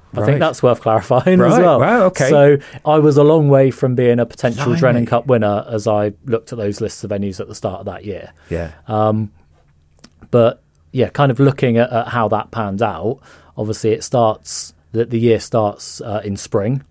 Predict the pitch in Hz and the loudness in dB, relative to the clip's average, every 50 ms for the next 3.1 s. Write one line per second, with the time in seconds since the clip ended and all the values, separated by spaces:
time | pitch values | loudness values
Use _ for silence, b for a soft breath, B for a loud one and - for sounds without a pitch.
0 | _ _ _ _ - 82 76 B B B B B B _ - 123 107 104 104 104 | _ _ _ _ -12 -12 -12 B B B B B B _ -12 -8 -6 -4 -4 -4
1 | 104 107 113 120 - - - 117 110 - 143 151 165 165 165 131 139 113 104 104 | -4 -4 -6 -8 -10 -10 -10 -8 -8 -6 -4 -4 -4 -4 -4 -2 -2 -2 -2 -2
2 | - 117 107 110 104 - 113 107 - 107 - - 123 87 82 - - - - - | -2 -2 -2 -4 -4 -6 -6 -6 -6 -6 -6 -6 -8 -8 -8 -12 -16 -16 -16 -16
3 | - | -18